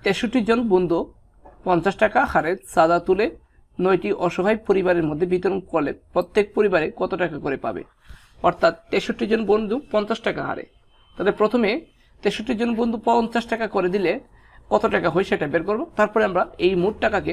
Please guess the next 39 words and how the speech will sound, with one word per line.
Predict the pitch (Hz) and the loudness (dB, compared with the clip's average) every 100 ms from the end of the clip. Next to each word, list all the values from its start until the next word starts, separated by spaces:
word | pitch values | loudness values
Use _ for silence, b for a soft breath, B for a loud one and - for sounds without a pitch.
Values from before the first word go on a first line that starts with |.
| - | -2
নয় | 175 175 | 4 4
দিয়ে | 151 | 2
ভাগ | 139 139 | -4 -8
দিব, | - - | -12 -10
কারণ | - 170 | -4 0
নয়টি | 202 214 226 359 - | 2 2 -2 -6 2
পরিবারের | 214 208 170 | 6 6 4
মধ্যে | 156 151 | 0 -2
ভাগ | 139 - | -4 -6
করা | - | -10
হবে। | 131 - - _ _ - _ b b b - | -10 -14 -18 _ _ -20 _ b b b -4
একজন | 196 180 233 220 | -2 2 4 4
বন্ধু | 233 233 | 2 0
দিল | 233 240 | 2 2
পঞ্চাশ | 185 180 208 | 2 0 -2
টাকা, | - 294 - | -6 -8 -8
তেষট্টি | - 202 214 233 | 0 0 0 -2
জন | 202 196 | 0 2
বন্ধু | 175 170 | 2 0
দিল, | 165 123 302 - | -2 -4 -6 -4
পঞ্চাশকে | 175 175 214 - | -2 -2 -4 -4
তেষট্টি | 196 170 180 175 | -2 0 -2 0
দ্বারা | 165 | 0
গুণ | 143 165 | 0 0
করলে | 165 156 175 - | 0 0 -2 -4
হবে | 147 185 - | -4 -4 -4
তিন | - 185 | -4 -2
হাজার | 185 196 - | 0 -2 -4
একশো | 165 165 | -6 -6
পঞ্চাশ | 156 143 - | -8 -8 -10
টাকা, | - - - _ _ _ b b b - | -14 -16 -20 _ _ _ b b b -4
ঠিক | - | -2
আছে? | 254 143 - _ | 0 -2 -8 _
এটা | - 208 | 0 4
অবশ্যই | 185 190 | 4 2
তোমরা | 196 180 | 0 0
গুণটা | 156 180 170 | 2 2 2
করে | 170 175 | 2 2
নিবা, | 185 | 2